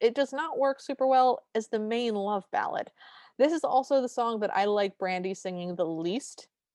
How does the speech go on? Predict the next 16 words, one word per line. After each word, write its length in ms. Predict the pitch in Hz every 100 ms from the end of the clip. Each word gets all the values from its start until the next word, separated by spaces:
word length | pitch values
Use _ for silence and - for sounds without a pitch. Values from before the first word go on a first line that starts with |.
| _ _ _ _ _ -
because 340 | 233 269 254
she 120 | - 254
decides 560 | 262 - 311 320 - _ _ _
to 120 | 262
stay 380 | - - 269 269
in 100 | 240
chest 380 | - 294 269 -
voice 260 | 202 190 -
the 120 | 190
entire 440 | 180 - 233 214
time, 420 | - 247 202 180
even 180 | 202 220
though 80 | 214
the 140 | 202
range 400 | 202 214 202 196
goes 440 | 214 202 196 190